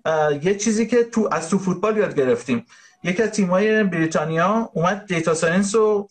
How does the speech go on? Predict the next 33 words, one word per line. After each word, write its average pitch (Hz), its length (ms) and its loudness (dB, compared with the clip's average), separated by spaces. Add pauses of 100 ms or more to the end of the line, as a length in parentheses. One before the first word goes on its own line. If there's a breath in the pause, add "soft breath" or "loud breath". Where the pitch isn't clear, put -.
درگیر 175 720 2 (560)
داستان 170 280 0
فوتبال 160 340 -2
کرد. 117 260 -2 (800)
مربی 170 440 2
اومد 220 380 0
توضیح 202 400 0
داد 220 260 -2
که 233 80 0
این 226 80 4
به 220 80 2
چه 226 120 2
دردمون 165 360 0
می‌خوره. 151 240 -2 (300 loud breath)
گفت: 240 220 -2
«ببین، 240 280 2
من 220 200 0
اگه 196 260 0
یه 170 140 0
گل 175 260 0
بخورم 170 400 0
از 160 220 -2
ناحیهٔ 151 440 0
چپ، 156 500 -4 (500 loud breath)
این 247 160 0
سیستم 214 360 0
اِی 170 300 2
آی 180 300 2
به 165 120 -2
من 190 160 2
میگه 202 200 2
که 208 120 -2
آقا، 196 360 0